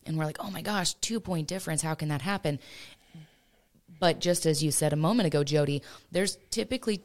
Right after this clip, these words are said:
some, there's sometimes two boxes. You could be correct or good, or you could be good or very good, depending on a judge's individual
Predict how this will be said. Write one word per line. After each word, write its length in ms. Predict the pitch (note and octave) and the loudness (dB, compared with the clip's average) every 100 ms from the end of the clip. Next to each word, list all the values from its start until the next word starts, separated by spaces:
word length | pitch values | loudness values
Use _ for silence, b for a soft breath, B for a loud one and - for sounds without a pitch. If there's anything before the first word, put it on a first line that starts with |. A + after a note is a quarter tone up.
| - | -4
some, 240 | G#3+ - | -4 -4
there's 240 | A#3 G#3 - | -4 2 2
sometimes 360 | C4 B3 F#3+ | 2 -2 -2
two 140 | - G#3+ | 0 0
boxes. 580 | E3 F#3+ C#4+ - - | 0 0 -4 -6 -4
You 120 | D3 E3+ | -2 -2
could 320 | - A3+ - | -2 -2 -2
be 140 | G3 | -4
correct 500 | - - E3 D3 - | -4 -2 0 0 -2
or 100 | D3+ | -4
good, 340 | C#3 D3 C#3+ C#3 | 0 -2 -2 -4
or 120 | C#3+ | -6
you 80 | D#3+ | -6
could 140 | E3+ | -4
be 140 | F3 B B D#3+ | -4 B B -4
good 240 | E3+ D#3+ D3+ | 2 2 2
or 160 | D#3+ | -2
very 320 | D3 D#3 E3 | 2 2 2
good, 240 | D#3+ D3 C#3+ | 0 -2 -2
depending 500 | D#3 C#3 E3 D#3 D#3 | -4 0 0 0 0
on 140 | D3 | -2
a 80 | C#3+ | -2
judge's 580 | C3+ D#3 D#3 D3+ D3+ C#3 | -4 0 0 2 0 -2
individual 720 | D3+ C#3+ C#3 D3 D3 D3+ | -4 -2 -4 -2 0 0